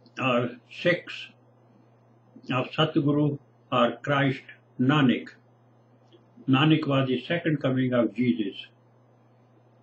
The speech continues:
So Sikhism is continuation of Christianity, and if you add it together, you will see how many people are there who believe in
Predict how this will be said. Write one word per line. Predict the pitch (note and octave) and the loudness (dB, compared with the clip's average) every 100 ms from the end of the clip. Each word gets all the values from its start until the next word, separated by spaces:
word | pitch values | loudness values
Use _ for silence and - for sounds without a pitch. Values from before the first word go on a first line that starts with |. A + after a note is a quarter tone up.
| _ _ - | _ _ -2
So | C#3+ C3+ C3+ | 2 2 0
Sikhism | - F#3+ - E3+ D3+ D3 C#3 | 0 -2 0 0 2 2 2
is | C3 - | 0 0
continuation | D3+ C#3 C3+ C#3+ C3+ C#3+ E3 - D#3 | 0 0 0 2 2 4 2 2 0
of | C3 - | 0 -2
Christianity, | - A#2 - A#2 A#2 A#2 C#3+ C#3+ - _ _ _ _ _ _ _ _ _ | -4 -4 -4 -2 -2 -2 -4 -4 -8 _ _ _ _ _ _ _ _ _
and | A#2+ A#2 A#2 - | 0 0 0 -2
if | C3 - | -2 0
you | C3+ C#3 | -2 0
add | D3+ D3+ | 0 0
it | D3 | -2
together, | D3 C3 C#3 D3+ G3 - - _ _ _ _ _ _ _ | -2 0 0 4 2 2 -6 _ _ _ _ _ _ _
you | B2 B2 | 0 2
will | B2+ - | 0 -2
see | C#3 | -2
how | - D3+ | -2 -2
many | C#3 C3+ A#2 | 2 2 2
people | A#2+ - A#2 A2+ | -4 -4 -4 -4
are | G2+ | -4
there | - A2+ B2 - _ _ _ - | -4 -4 -4 -8 _ _ _ -2
who | A#2+ | -2
believe | - A#2 B2 B2 | 2 0 2 0
in | B2 C#3 D3 | 0 0 -4